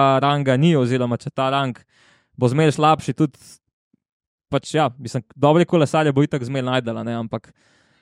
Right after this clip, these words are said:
eh, bojo pa s tem zelo otežili, um, iskanje le-teh, no, če mene vprašaš.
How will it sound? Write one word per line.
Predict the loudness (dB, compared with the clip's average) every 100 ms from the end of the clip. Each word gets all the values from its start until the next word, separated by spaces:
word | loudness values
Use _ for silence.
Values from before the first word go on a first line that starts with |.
| _ -12
eh, | -6 -4 -4
bojo | 2 2 2
pa |
s | 0
tem | 0 0
zelo | 2 4 4 4
otežili, | 2 0 4 4 4 0 -4
um, | -6 -4 -6 -8 -12 _
iskanje | -8 -4 0 0 0
le-teh, | -2 -4 -6
no, | -8
če | -8
mene | -8 -6
vprašaš. | -6 -8 -8 -12